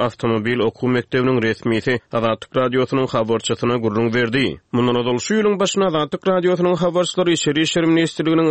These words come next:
ygtyýarly edaralarynyň kırk ýaşyny doldurmadyk aýal gyzlara sürüjilik şahadatnamasyny bermekden ýüz öwürýänliklerini habar berdiler. Balkan welaýatyna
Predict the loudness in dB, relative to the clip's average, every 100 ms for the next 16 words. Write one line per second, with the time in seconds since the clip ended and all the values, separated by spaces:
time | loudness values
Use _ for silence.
0 | 2 0 0 0 2 0 0 0 2 2
1 | 2 0 -2 -4 -6 -2 0 0 0 0
2 | 2 0 2 2 0 0 -2 0 2 0
3 | 0 0 0 0 0 -2 0 -2 -2 -4
4 | -2 -2 -2 -4 -2 0 0 0 -2 0
5 | 0 0 -2 -2 0 0 0 0 0 0
6 | 0 -2 -2 0 0 0 -2 0 0 0
7 | 0 0 0 -2 -4 -4 -2 2 2 2
8 | 0 0 -2